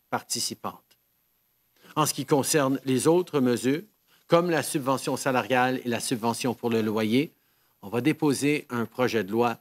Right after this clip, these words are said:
sous peu. J'espère que tous les députés de la Chambre des communes se joindront à nous pour adopter cette mesure d'aide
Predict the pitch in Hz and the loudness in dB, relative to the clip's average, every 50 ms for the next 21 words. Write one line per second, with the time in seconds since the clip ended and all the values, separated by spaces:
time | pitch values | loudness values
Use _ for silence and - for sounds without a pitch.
0 | _ _ _ _ _ _ - - - 117 - - 92 - _ _ _ _ _ _ | _ _ _ _ _ _ -12 -10 -10 -8 -8 -10 -12 -12 _ _ _ _ _ _
1 | _ _ _ _ _ _ _ _ - - _ - - 151 139 - - 151 143 139 | _ _ _ _ _ _ _ _ -20 -20 _ -2 0 0 0 2 2 2 2 2
2 | 135 - - 127 - - 170 165 139 123 107 123 - - - - 127 107 120 110 | 2 0 -4 -4 0 0 2 4 4 2 0 -2 -6 -6 -4 -4 -2 -2 -2 -2
3 | - - 131 117 113 107 107 - 120 117 131 139 139 147 151 - - - - - | -2 0 0 0 0 0 -2 0 2 4 4 4 4 2 -2 -6 -12 -10 -6 -4
4 | 127 - - 135 135 127 123 117 110 123 117 113 113 117 127 131 139 135 _ _ | -4 -2 0 0 2 2 2 2 2 2 2 2 2 4 4 2 2 0 _ _
5 | _ _ _ - 120 123 139 147 143 143 131 - - 143 131 - - 135 - - | _ _ _ -2 0 2 2 4 4 2 0 0 -2 -2 -2 -2 -2 -4 -2 0
6 | 131 123 104 113 123 107 95 - 131 127 131 127 127 | 0 0 2 0 0 0 0 2 2 2 2 0 -2